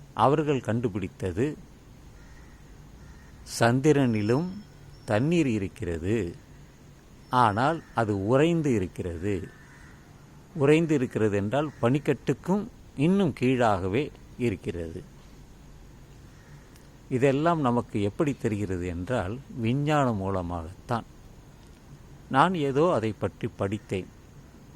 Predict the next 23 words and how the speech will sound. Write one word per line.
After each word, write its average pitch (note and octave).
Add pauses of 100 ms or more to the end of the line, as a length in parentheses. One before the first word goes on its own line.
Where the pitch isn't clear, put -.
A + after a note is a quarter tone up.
(280)
அந்த B2
படித்த E3
விஷயத்தை A#2+
தான் D3 (360)
நான் A2+
தற்பொழுது G2 (260)
இந்த A2
காணொளி A2
மூலியமாக F2+ (560)
எல்லோருக்கும் A2+
தெரிவிக்கிறேன். F#2 (1500)
சூரியன் D#3+
இல்லை E3+
என்றால் C3
என்ன C3 (120)
ஆகும்? G#2+ (300)
ஒரே C#3 (240)
ஒரு A#2 (320)
கணம் A#2 (580)
நாம் A2+
யோசித்தால் A#2
நமக்கு G2+
புரியும். G2